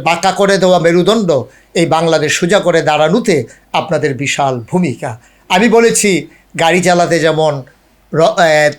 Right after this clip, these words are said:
তৈল লাগে, মানুষ দেহ চালাইতে যেমন রক্ত লাগে, আর বাংলাদেশ নামক অর্থনীতির চাকাটা চালাতে রেমিট্যান্স লাগে।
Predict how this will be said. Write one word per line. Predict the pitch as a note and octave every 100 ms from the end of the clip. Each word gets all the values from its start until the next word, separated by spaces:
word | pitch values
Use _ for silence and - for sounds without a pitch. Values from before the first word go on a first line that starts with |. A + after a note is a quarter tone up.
| _
তৈল | A#3+ C#4 B3+ F3+
লাগে, | D#3 B2 A2+ - _ _ _ F3+
মানুষ | D3 F#3 D4 - - - _ _ -
দেহ | E3+ E3+
চালাইতে | A3 G3+ F#3+ E3 F3
যেমন | E3 D#3+ C#3+
রক্ত | D3 A3 - F#3+
লাগে, | E3 C#3+ B2 A2+ - - -
আর | D#3+ D3 C3+
বাংলাদেশ | D3+ E3+ F3 E3+ F#3+ F3+ -
নামক | F3 D#3+ C#3 -
অর্থনীতির | F3+ E3+ - F#3 E3+ F3 -
চাকাটা | E3+ E3 E3
চালাতে | E3+ E3 D#3 C#3+ D3 A#2+ - _ _
রেমিট্যান্স | C3+ C#3+ E3 F3+ D#3 B2 -
লাগে। | C#3+ A#2+ A#2+